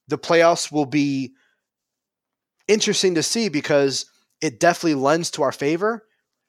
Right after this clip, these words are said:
If we win the Shield, we only have three games to win the Cup, and they would all be at home. But because there's only one games,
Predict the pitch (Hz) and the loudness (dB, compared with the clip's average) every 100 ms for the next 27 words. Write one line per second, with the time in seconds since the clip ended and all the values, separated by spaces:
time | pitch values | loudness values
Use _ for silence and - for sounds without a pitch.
0 | - 131 143 233 240 202 160 - 180 226 | -10 -6 -2 2 2 2 0 0 2 2
1 | 247 - _ _ _ 170 185 196 226 180 | -2 -14 _ _ _ -6 -2 0 0 0
2 | 160 127 - 180 220 170 180 143 101 101 | 0 -4 -10 -6 -4 -2 0 -2 -6 -10
3 | - - _ _ _ _ _ _ - 151 | -12 -14 _ _ _ _ _ _ -8 -4
4 | 160 147 - 135 - _ _ - 143 135 | -2 -2 0 -2 -2 _ _ -8 -4 -2
5 | 135 127 156 170 160 151 143 123 127 92 | -2 -2 0 2 2 0 0 -2 -8 -10
6 | 101 _ _ _ _ _ _ _ _ _ | -18 _ _ _ _ _ _ _ _ _
7 | _ _ _ _ - 170 160 156 208 202 | _ _ _ _ -2 0 0 2 2 2
8 | 190 190 175 156 170 160 165 165 135 127 | 0 2 0 0 0 2 0 0 -2 -8
9 | - | -12